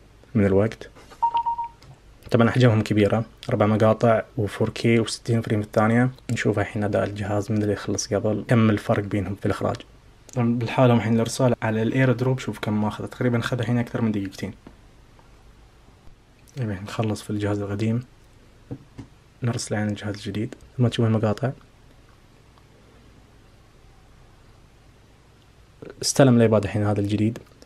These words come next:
المقاطع. لو بنشغلهم معاكم نشوف، نروح الحين للآي موفي، نيو بروجكت، نروح للفيديو،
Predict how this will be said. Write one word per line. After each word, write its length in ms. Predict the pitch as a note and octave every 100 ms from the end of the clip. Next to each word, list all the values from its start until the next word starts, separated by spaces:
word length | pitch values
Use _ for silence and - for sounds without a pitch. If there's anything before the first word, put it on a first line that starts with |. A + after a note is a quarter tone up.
| _ A#2+
المقاطع. 420 | A2+ G#2 - B2+ - - - - _ - - - - - -
لو 60 | A#2+
بنشغلهم 500 | A2 G#2 - G#2+ G#2+
معاكم 280 | G#2+ - G#2
نشوف، 320 | - A2+ - - _ _ _ _ _ _ _ - _ _ _ _ _ _ - -
نروح 140 | C3+
الحين 260 | B2 - A#2+
للآي 320 | A2 G2+ A#2
موفي، 480 | A2+ A2+ G#2 B2 D3 - _ _ - _ _ _ _ _ _ _ _ _ _ _ _ - - - - - C#3+
نيو 160 | C3
بروجكت، 640 | A2+ A#2 G#2 B2+ C3+ - - _ _ _ - - - - - -
نروح 420 | C3+ B2+ A#2 - -
للفيديو، 1700 | A2+ A2 A#2+ B2+ - - _ _ - - - _ - A2+ G#2+ A2+ C3